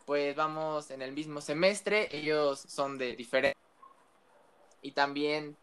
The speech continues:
diferente coordinación en la revista. Y me da muchísimo gusto estar aquí.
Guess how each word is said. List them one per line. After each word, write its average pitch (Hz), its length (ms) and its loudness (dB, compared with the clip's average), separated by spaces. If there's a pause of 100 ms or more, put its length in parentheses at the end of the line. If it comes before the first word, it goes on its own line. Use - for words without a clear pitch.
diferente 143 680 4
coordinación 147 800 -2
en 123 140 -8
la 120 80 2
revista. 147 640 0 (520)
Y 143 100 -6
me 147 120 4
da 156 140 10
muchísimo 160 560 -4
gusto 160 260 -2
estar 151 260 2
aquí. 175 460 -8